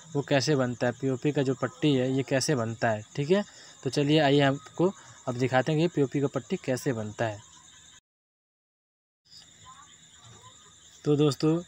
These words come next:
ये देखिए, ये पैकेट में पीओपी है। पीओपी का full form होता है plaster of Paris, ठीक है। तो इसी से हम बनाएंगे। ये देखिए, ये हमने पीओपी का जो पैकेट है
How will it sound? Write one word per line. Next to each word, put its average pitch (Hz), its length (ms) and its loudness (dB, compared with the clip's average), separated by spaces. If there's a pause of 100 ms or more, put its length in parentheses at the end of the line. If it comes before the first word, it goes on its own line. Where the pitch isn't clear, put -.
(360)
ये 143 160 4
देखिए, 123 460 0 (680)
ये 139 200 2
पैकेट 131 460 -2
में 147 200 0
पीओपी 131 540 -2
है। 117 140 -4 (140)
पीओपी 131 320 -2
का 143 80 2
full 135 220 -4
form 131 200 -4
होता 127 240 0
है 160 180 2 (500)
plaster 131 460 2
of 156 320 -2 (160)
Paris, 117 440 -2 (460)
ठीक 143 200 -4
है। 185 100 2
तो - 140 -14
इसी 156 300 -2
से 151 120 0
हम 147 200 -2 (380)
बनाएंगे। 120 520 0 (960)
ये 135 120 -2
देखिए, 120 440 -4 (140)
ये 127 120 0
हमने 139 460 0 (840)
पीओपी 135 320 0
का 139 140 -2
जो 131 120 -2 (220)
पैकेट 127 440 -4
है 127 140 -2